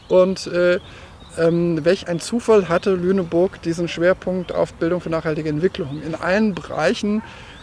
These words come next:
Ähm, heute ist das ja so ein, ein Überbau für das Studium Generale, was die,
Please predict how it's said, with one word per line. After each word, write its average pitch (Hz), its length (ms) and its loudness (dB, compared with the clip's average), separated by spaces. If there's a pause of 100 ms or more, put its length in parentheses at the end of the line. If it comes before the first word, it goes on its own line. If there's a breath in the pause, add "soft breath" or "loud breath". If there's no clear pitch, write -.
(120 loud breath)
Ähm, 160 240 -2
heute 170 240 4
ist 170 180 -2
das - 140 -8
ja 170 80 2
so 156 220 -4
ein, 156 420 -2 (400 loud breath)
ein 160 180 -2
Überbau 175 560 4
für - 140 -6
das 160 80 -6
Studium 165 340 -4
Generale, 156 640 0
was 190 280 -4
die, 180 380 -4